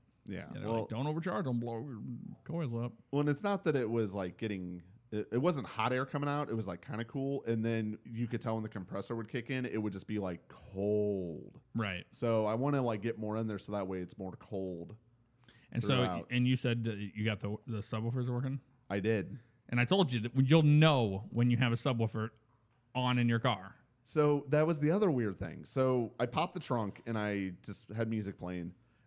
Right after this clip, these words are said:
Speaker 1: And the speakers, the woofers were outputting music.
Speaker 2: We apologize for all the background <laughs> noise of our dog just losing his mind over there on a bone. Sorry about that.
Speaker 1: But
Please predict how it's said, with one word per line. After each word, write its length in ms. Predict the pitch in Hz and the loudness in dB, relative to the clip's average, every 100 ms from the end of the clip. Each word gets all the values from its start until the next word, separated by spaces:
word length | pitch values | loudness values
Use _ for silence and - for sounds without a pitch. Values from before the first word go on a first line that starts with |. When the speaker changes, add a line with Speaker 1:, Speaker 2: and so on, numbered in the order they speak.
| - | -4
Speaker 1:
And 100 | 139 | -2
the 60 | |
speakers, 640 | 123 - 220 175 143 107 90 | -2 -4 -6 -2 -2 -2 -4
the 100 | 120 | -2
woofers 460 | 120 170 131 107 | 0 0 0 -2
were 140 | 95 107 | -4 -4
outputting 500 | 113 117 - 120 101 | -2 -2 -2 -4 -4
music. 400 | 98 123 - - - - - _ _ _ _ _ - - - _ _ _ _ _ _ _ _ _ - - - - 113 - - | -4 -4 -4 -10 -16 -18 -20 _ _ _ _ _ -20 -20 -20 _ _ _ _ _ _ _ _ _ -20 -18 -14 -12 -12 -10 -10
Speaker 2:
We 180 | - 127 | -4 -2
apologize 640 | 151 139 139 127 131 131 123 | 0 0 0 0 2 0 0
for 100 | 120 | 0
all 80 | |
the 80 | 117 | 0
background 560 | 107 117 104 117 113 110 | 0 0 2 4 4 4
<laughs> 0 | |
noise 380 | 127 117 147 143 | 4 4 4 4
of 160 | 135 | 2
our 140 | 117 113 | 2 0
dog 400 | 131 143 143 127 | 0 0 0 -2
just 260 | 110 110 | -4 -4
losing 300 | 127 120 113 | 0 2 2
his 120 | 113 | 2
mind 300 | 110 107 107 | 2 2 2
over 100 | 104 | 0
there 200 | 104 104 | -2 -2
on 120 | 104 104 | -2 -2
a 40 | |
bone. 420 | 104 98 95 107 - | -2 -4 -6 -10 -10
Sorry 200 | - - | -12 -12
about 160 | - - | -16 -14
that. 180 | 92 | -8
Speaker 1:
But 280 | 117 117 - | -2 -2 -2